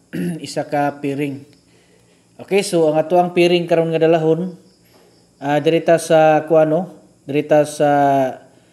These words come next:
ah, doble utso ta, mga idol, no? Doble utso ta, balikan nato ning doble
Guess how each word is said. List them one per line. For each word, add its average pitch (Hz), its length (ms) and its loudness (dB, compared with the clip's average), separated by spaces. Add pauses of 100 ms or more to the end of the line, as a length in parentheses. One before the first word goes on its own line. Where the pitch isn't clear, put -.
(560)
ah, 139 320 0
doble 151 320 0
utso 160 400 -2
ta, 170 80 2
mga 160 320 0
idol, 156 400 0
no? 151 320 -8 (1200)
Doble 151 400 0
utso 175 240 0
ta, 165 160 2
balikan 156 400 0
nato 160 160 -2
ning 151 160 -4
doble 147 240 -2